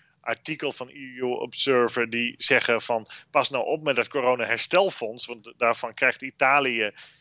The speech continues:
tweehonderdnegen miljard maximaal, waarbij zo'n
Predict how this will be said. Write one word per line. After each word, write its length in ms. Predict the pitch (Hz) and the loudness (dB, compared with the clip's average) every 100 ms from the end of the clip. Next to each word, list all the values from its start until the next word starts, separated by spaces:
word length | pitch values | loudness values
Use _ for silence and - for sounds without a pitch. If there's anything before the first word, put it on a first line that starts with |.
| _ | _
tweehonderdnegen 960 | - 143 127 123 113 120 143 147 143 127 | -4 -2 -2 -4 -12 -2 2 2 0 -8
miljard 460 | 117 120 143 147 | -12 -4 -4 -4
maximaal, 680 | 131 110 - 127 110 95 113 | -10 -12 -10 -10 -4 -2 -2
waarbij 320 | 120 113 110 110 | -4 -2 0 0
zo'n 220 | 117 | -4